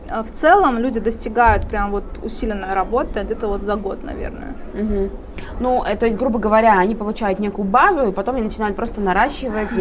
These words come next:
Speaker 2: внедрять,
Speaker 1: Да,
Speaker 2: тестировать,
Speaker 1: да.
Speaker 2: коллаборировать, дружить там и так далее, и так далее.
Speaker 1: Писать, продвигаться, писать, продвигаться, апгрейдиться в плане
Speaker 2: Мгм.
Speaker 1: продуктов.
Speaker 2: Мгм.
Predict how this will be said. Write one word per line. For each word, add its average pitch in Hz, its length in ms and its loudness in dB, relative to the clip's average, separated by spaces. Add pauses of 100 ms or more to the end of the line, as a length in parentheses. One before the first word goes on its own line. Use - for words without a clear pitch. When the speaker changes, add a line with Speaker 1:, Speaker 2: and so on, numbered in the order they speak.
(120)
Speaker 2:
внедрять, 254 440 4
Speaker 1:
Да, 190 60 -2
Speaker 2:
тестировать, 240 540 2
Speaker 1:
да. - 40 -4
Speaker 2:
коллаборировать, 196 760 2
дружить 202 460 -2
там 175 160 -4
и 175 40 -6
так 170 140 -6
далее, 190 160 -2
и - 40 -8
так 175 100 -6
далее. 170 220 -4 (260)
Speaker 1:
Писать, 311 240 -2
продвигаться, 233 540 -2
писать, 254 200 -2
продвигаться, 214 1080 -4
апгрейдиться 214 840 0 (320)
в - 40 -6
плане 208 280 0
Speaker 2:
Мгм. 202 100 -10
Speaker 1:
продуктов. 208 520 -4 (260)
Speaker 2:
Мгм. 233 260 0